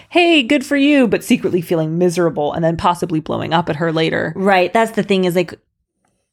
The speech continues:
Speaker 2: I think you're, you're totally entitled to feel, you know, bitterness or some level of jealousy or whatever. But
Speaker 1: Mm-hmm.
Speaker 2: like, if you can't genuinely give support,
Speaker 1: Yeah.
Speaker 2: then, like,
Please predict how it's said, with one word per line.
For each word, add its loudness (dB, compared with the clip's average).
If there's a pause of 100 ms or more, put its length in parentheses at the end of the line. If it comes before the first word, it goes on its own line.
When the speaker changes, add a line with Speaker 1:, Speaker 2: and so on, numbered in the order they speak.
(200)
Speaker 2:
I 0
think 0
you're, 0
you're 0
totally 0
entitled 0
to -4
feel, 2
you 0
know, -2 (840)
bitterness 0
or -2 (380)
some 0
level 0
of -2
jealousy 0
or 2
whatever. 0
But 0
Speaker 1:
Mm-hmm. -4
Speaker 2:
like, 0 (1700)
if 2
you 2
can't 0
genuinely 2
give 0
support, -4
Speaker 1:
Yeah. -10
Speaker 2:
then, 2
like, -2